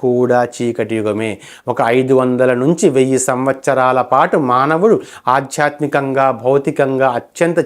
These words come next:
చీకటి యుగంలోకి వెళ్ళిపోయాడు. యుద్ధాలు,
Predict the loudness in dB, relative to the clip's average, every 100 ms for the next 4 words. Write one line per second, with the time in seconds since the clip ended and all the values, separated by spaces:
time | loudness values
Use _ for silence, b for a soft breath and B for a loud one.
0 | -4 -8 -4 0 0 2 2 2 2 4
1 | 2 2 -2 -2 -2 -2 -2 -4 -10 B
2 | B B B B -4 -4 -4 0 2 2